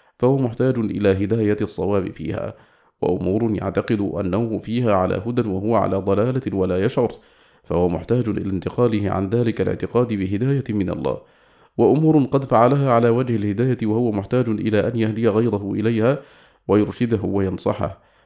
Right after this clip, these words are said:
فإهماله ذلك يفوت عليه من الهداية بحسبه، كما أن هدايته للغير وتعليمه ونصحه يفتح له باب الهداية، فإن الجزاء من جنس العمل،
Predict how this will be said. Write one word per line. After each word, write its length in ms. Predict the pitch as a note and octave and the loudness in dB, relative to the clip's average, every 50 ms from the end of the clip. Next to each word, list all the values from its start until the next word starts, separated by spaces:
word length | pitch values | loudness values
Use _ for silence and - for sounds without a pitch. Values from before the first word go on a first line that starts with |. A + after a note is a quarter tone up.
| _ _ | _ _
فإهماله 720 | - G2 - F#2+ F#2 F#2+ G2+ A2+ B2 B2 A#2+ G2+ G2 F#2+ F#2+ G#2 | -2 0 0 2 0 2 2 2 2 2 0 -2 -2 -2 -2 0
ذلك 260 | A#2 A#2+ A#2 A2+ - | 0 0 -2 -2 -2
يفوت 560 | G2 G2+ G2 - A2 A#2+ A2+ G2+ G2+ G2 - | -4 -6 -2 -2 -2 -2 0 0 -2 0 0
عليه 360 | F2+ F2+ F#2 G#2 G#2+ G#2+ G2+ | -2 0 0 0 -2 -2 -2
من 120 | F#2+ F#2+ G2 | -2 -2 -2
الهداية 400 | F#2 F#2+ G2+ F#2+ A2+ A#2 A#2 - | -2 -2 -2 -2 0 0 0 -2
بحسبه، 500 | - F#2+ G2 F#2 A#2 B2+ - D3+ C#3 D3+ D3+ - - _ _ _ _ _ _ | -2 -4 -2 -2 -4 -2 -2 -2 -2 -2 -4 -8 -16 _ _ _ _ _ _
كما 300 | - G#2+ G2 F2+ F2 - | -2 0 0 2 0 0
أن 160 | A#2+ A#2+ A2 | -2 -2 -2
هدايته 680 | G2+ G2+ G2 F#2+ F#2+ F#2+ F#2+ G#2 - A#2 G#2 G2+ F#2+ G2 | -2 -2 0 0 0 0 0 0 0 -2 -2 -2 -2 -2
للغير 400 | G2 F#2+ G2 A2 A#2 G#2+ G2+ G2 | -2 0 0 0 0 0 0 -2
وتعليمه 580 | F#2 F2 F#2+ F#2 G2+ G#2 A2 G#2+ G#2 F#2+ F#2+ | -2 -2 -2 -4 -2 -2 -2 -2 -2 -2 -2
ونصحه 500 | F#2+ F#2 F#2+ F#2+ G2+ A2 - - G2+ G2 G2+ F#2 F#2+ | -2 -2 -2 -2 -4 -4 -6 -8 -8 -8 -6 -4 -4
يفتح 340 | G#2+ B2 - - G#2 F#2+ - | -4 -4 -2 -4 -4 -4 -2
له 280 | F#2+ G2+ A2 A2 G2+ F#2+ | -2 -2 -2 -2 -2 -2
باب 220 | F#2+ G#2+ A2 G2 | 0 0 0 0
الهداية، 540 | F#2 F2+ F#2 G2 F2 G2+ F#2+ F2+ - F#2 - - - _ _ _ _ _ _ _ | 0 -2 -2 -2 0 0 0 0 -2 -6 -8 -10 -18 _ _ _ _ _ _ _
فإن 320 | - F2+ G2 D3 D3 C#3 B2+ | -4 0 0 2 4 4 2
الجزاء 480 | G#2 F#2 A2 G2+ F2+ A2+ A2+ F#2+ F#2 | 4 2 2 2 4 4 2 2 0
من 160 | G2+ G2 F#2+ | -2 -4 -4
جنس 240 | F2+ G#2+ A2 G#2+ - | -4 -4 -6 -4 -6
العمل، 500 | - - - A#2 A#2 A2 - - - - | -6 -6 -4 -2 -2 -2 -2 -4 -8 -12